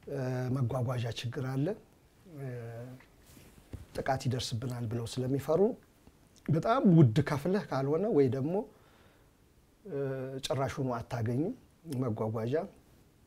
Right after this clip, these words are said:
እና ምስቅልቅል ነው። በጣም ምስቅልቅል ነው። አሁን ወደ ዋና ጉዳይ ስንገባ፣ እ፣ ሲጀመር አካባቢ ውጊያው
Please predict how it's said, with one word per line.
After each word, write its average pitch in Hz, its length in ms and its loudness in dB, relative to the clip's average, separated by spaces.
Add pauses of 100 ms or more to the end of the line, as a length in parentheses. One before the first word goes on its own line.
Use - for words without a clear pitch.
(880)
እና 156 180 2 (960)
ምስቅልቅል 147 560 4
ነው። 95 120 -8 (460)
በጣም 113 260 -4
ምስቅልቅል 107 520 -6
ነው። 101 120 -12 (520)
አሁን 143 240 -2 (400)
ወደ 143 260 2
ዋና 135 300 2
ጉዳይ 127 320 0
ስንገባ፣ 143 340 -2 (2250)
እ፣ 160 100 -8 (260)
ሲጀመር 170 600 6
አካባቢ 156 460 2 (1200)
ውጊያው 135 380 2